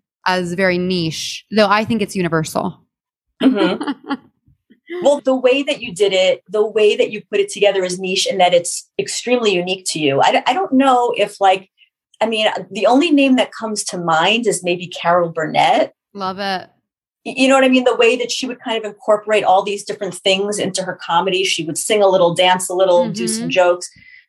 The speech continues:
Speaker 2: But I think it's pretty unique to you, like, the way that you, I mean, it's universal, but what you did and what caught my attention is that I had never seen a stand-up special quite
Speaker 1: Oh, I
Speaker 2: like
Speaker 1: love
Speaker 2: that.
Speaker 1: it.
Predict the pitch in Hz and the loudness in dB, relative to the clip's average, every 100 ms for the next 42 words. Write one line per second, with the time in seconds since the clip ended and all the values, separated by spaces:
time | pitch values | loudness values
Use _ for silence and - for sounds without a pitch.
0 | - 202 - 214 220 247 254 - 202 - | 0 0 0 -2 -2 -8 -10 -12 -10 -8
1 | - 269 269 208 196 - - 175 190 240 | -2 2 2 2 0 -4 -6 -4 0 0
2 | 156 160 165 170 160 180 185 175 147 175 | 2 -2 0 0 2 2 2 2 0 0
3 | 170 165 220 214 208 247 247 214 214 254 | -2 0 0 0 -2 0 0 2 2 2
4 | - 190 180 180 180 - 196 226 190 156 | 2 2 4 0 0 0 -2 -2 -16 -6
5 | 190 220 170 165 165 _ _ - 180 - | -2 2 2 0 -6 _ _ -10 -8 -2
6 | 202 - 180 160 - 202 214 180 156 165 | 0 2 0 0 -4 -6 -2 -2 0 -2
7 | - 185 175 170 160 151 - 175 165 170 | -4 -2 2 4 2 0 -2 -2 0 -2
8 | 175 170 - 165 156 - 170 165 156 - | -2 -4 -6 -10 -8 -2 0 0 -2 0
9 | 185 185 165 - - _ _ _ - 180 | 0 2 -2 -4 -10 _ _ _ -2 0
10 | - - - - - - | 2 0 -2 0 0 -2